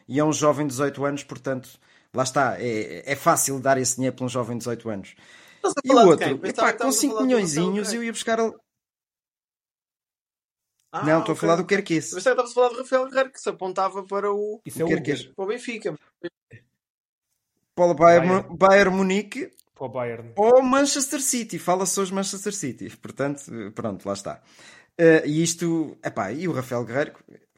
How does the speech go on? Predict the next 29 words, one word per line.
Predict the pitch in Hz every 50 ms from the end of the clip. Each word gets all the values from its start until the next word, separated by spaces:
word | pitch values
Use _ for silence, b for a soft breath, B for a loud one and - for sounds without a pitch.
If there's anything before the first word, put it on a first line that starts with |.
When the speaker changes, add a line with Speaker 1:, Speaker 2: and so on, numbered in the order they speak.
| _ _ _ _
Speaker 1:
claro | - 107 117 131 139 139 -
que | -
se | - - -
calhar | - 147 131 139 131 117 101 101
nestes | 117 131 135 127 - -
nomes | 139 139 143 135 127
todos | - 151 151 139
era | 156 156 156
aquele | 156 165 156
que | 165
eu | 165
preferia. | 165 - - - 170 151 139 120 95 b b b b b b b _ _ -
Mas | 208 -
vinte | 131 147 139 143
e |
nove | 139 147 147 139 151
anos. | 143 131 117 113 - - - _ _ _ - -
Speaker 3:
Claro. | - 101 95 95 107
Speaker 1:
Eh, | 113 113 113 113 113 110 110 107 - - - _ _ _ _ _ _ _
e | 196 214
a | 196
custo | 202 214 - - - 160
zero | 165 196 196 196 185 165 - 175
ele | 170 175 165
vinha, | 143 165 165 165 160 156 143
vinha | 135 131 135 135 151 147 139 139 135
receber | - - - 117 139 131 127
muito | 127 131 135 131 123 120 123 - - - _
e, | - 117 117 113 - - 117 117 110 104 98